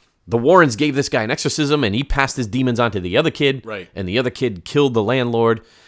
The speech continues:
Speaker 2: Mm-hmm.
Speaker 1: Um, but David's brother, Carl, uh, basically wound up suing the Warrens on the grounds that his brother was actually mentally ill,
Speaker 2: Mm-hmm.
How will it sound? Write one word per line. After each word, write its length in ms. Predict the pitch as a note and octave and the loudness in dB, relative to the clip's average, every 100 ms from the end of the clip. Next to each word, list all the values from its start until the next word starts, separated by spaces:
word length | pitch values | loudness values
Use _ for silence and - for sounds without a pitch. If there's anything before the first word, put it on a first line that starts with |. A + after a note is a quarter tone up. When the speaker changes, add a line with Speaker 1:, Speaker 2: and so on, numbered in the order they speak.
| - | -20
Speaker 2:
Mm-hmm. 160 | G2 G#2+ | -10 -2
Speaker 1:
Um, 300 | G#2+ G2+ F2+ | 0 0 -2
but 160 | A#2+ | 0
David's 280 | C#3+ F#3 B2+ | 4 4 2
brother, 260 | F#2 C3+ G#2 | 0 0 -2
Carl, 580 | - - E3+ E2+ G#2+ - _ _ _ _ | -4 2 2 2 -2 -8 _ _ _ _
uh, 320 | G#2 G2+ F2 - _ - C3 | -4 0 -2 -4 _ -20 -2
basically 400 | C#3 D#3 B2 B2+ | -2 0 -2 -2
wound 280 | G#2 B2+ B2 | 2 2 2
up 80 | - | -2
suing 380 | - G#3+ G#3 | 0 2 4
the 80 | A#2+ | 2
Warrens 400 | G2+ G#2+ G#2 G#2 | 2 0 0 -2
on 80 | G#2 | -2
the 80 | G2+ | -4
grounds 300 | G2+ A2 G#2+ | -2 -2 -2
that 80 | F#2+ | -6
his 100 | F#2+ | -6
brother 280 | F2+ B2+ A#2 | 0 0 0
was 120 | G2+ | 0
actually 320 | A2+ - G#2 | -2 -2 -8
mentally 480 | F#2+ B2+ C#3 A2+ G2 | -2 -2 -2 -4 -2
ill, 400 | B2+ B2 D#2+ D2 _ G2 | 2 2 0 -8 _ -20
Speaker 2:
Mm-hmm. 240 | G2 F#2+ | -18 -18